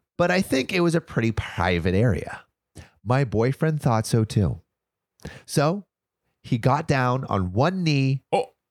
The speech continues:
Speaker 1: and proposed.
Speaker 2: Oh my goodness.
Speaker 1: He didn't have a ring. He had one at home though,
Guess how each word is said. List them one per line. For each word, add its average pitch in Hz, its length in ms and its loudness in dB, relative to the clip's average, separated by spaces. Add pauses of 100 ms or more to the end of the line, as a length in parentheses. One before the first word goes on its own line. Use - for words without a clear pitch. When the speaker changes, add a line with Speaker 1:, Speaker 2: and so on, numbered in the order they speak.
(240)
Speaker 1:
and 196 240 -2
proposed. 220 880 0
Speaker 2:
Oh 143 460 2
my 127 420 0
goodness. 95 800 -4
Speaker 1:
He 147 100 0
didn't 196 140 2
have 202 140 2
a 190 60 2
ring. 98 260 -2
He 110 120 2
had 104 140 4
one 107 160 2
at 98 80 -6
home 87 280 2
though, 73 280 2